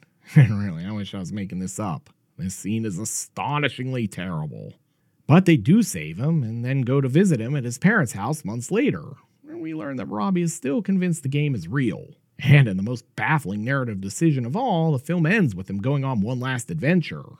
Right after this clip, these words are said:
<laughs> I mean, sure, feed the guy psychosis, I guess. Normally, Mazes and Monsters, both the book and the film, would have been made, released, and quickly forgotten. There's nothing in either work to make it some sort of enduring classic in the realm of cinema or literature.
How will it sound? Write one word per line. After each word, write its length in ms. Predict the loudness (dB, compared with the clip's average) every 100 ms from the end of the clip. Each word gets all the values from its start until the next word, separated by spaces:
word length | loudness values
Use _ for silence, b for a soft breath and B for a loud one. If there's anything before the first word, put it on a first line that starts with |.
| _
<laughs> 280 | _ _ 0
I 40 | 2
mean, 280 | 2 -2
sure, 420 | -4 -2 -2 -2 -8 _
feed 160 | -6
the 60 | -4
guy 200 | -4 -6
psychosis, 800 | -6 -8 -8 -6 -6 -6 -10 -12
I 160 | -12 -14 -14
guess. 560 | -12 -6 -4 -4 -10 -16 _ _ _ _ _ _ _
Normally, 520 | 8 8 10 6 2
Mazes 400 | 0 0 -2 -4
and 80 | -2
Monsters, 720 | 2 4 2 -2 -4 -4 -4
both 220 | -8 -12 -10
the 40 |
book 260 | -8 -8 -2
and 220 | 2 2
the 60 |
film, 500 | 0 -10 -8 -4 -4
would 100 | -6
have 60 | -10
been 240 | -6 -4
made, 480 | 2 6 6 6 2
released, 560 | -2 0 4 4 2 -2
and 300 | 0 0 0
quickly 320 | -4 0 -2
forgotten. 640 | 0 0 0 0 -8 -20 -20 _ _ _ _
There's 180 | -2 2
nothing 560 | 4 6 6 2 -4
in 80 | 0
either 240 | 2 2
work 320 | 2 0 -2 -4
to 80 |
make 160 | -6 -6
it 80 | -4
some 160 | -4
sort 240 | -2 -2 -2
of 80 | -2
enduring 340 | -2 0 -2
classic 540 | -2 0 0 0 -2
in 80 | -2
the 80 | -2
realm 220 | -2 -2
of 100 | -4
cinema 500 | -2 2 2 2 0 2
or 180 | 4
literature. 720 | 4 4 2 -4 -10 -16 -18